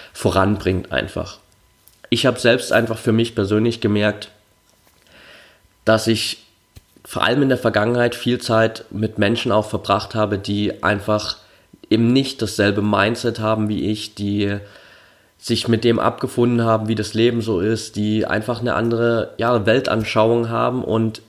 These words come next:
eine andere Vision vom Leben. Und ich habe gemerkt, dass mich das einfach letztendlich nicht mehr wirklich voranbringt, dass mich auch diese Gespräche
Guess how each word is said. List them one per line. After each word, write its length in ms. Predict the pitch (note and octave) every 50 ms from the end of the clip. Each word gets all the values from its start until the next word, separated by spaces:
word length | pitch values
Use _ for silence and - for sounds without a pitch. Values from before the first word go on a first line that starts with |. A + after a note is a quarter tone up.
| _ _ -
eine 160 | G2+ A#2 -
andere 320 | G#2 B2+ A#2+ A#2+ A#2+ G#2+ A#2
Vision 520 | A#2+ A2+ - - B2 A2 A#2+ B2+ B2 A2+
vom 220 | - - G#2 G2+
Leben. 360 | G2+ G2+ G2 F#2+ F#2+ F#2+ F#2 -
Und 380 | - D2+ G2 G2+ G#2 G#2+ - - - - - - - - - -
ich 140 | - G#2+ -
habe 140 | A#2+ - -
gemerkt, 380 | - A#2 A#2 A2+ A#2 A#2 - A2+
dass 160 | A2 - -
mich 300 | A2+ A#2 B2 B2 - -
das 180 | B2 A2+ -
einfach 460 | - F#2 G#2+ G#2+ G#2+ - A#2 A2 G#2+ -
letztendlich 800 | A2 G#2 - - - G2+ A2 A2+ - A#2+ A#2 A2+ - - - - _ - _ - _ _ _ _ _ _ -
nicht 240 | - A#2 B2 A#2+ -
mehr 160 | C3+ B2+ A#2
wirklich 260 | A#2 A#2+ A#2+ A#2+ A2
voranbringt, 720 | - - G#2+ G2 G#2+ G#2 A2 B2 B2 - C3+ C3+ C3+ C3 B2
dass 120 | A2+ A#2
mich 200 | A#2+ A2 G#2+ -
auch 160 | - G#2+ -
diese 360 | - - G#2+ G#2 F#2+ - G#2+ G2
Gespräche 1120 | G#2 - - - - - - - - - A2+ A#2+ C#3 D3+ D#3+ - - B2 A#2+ B2+ C3+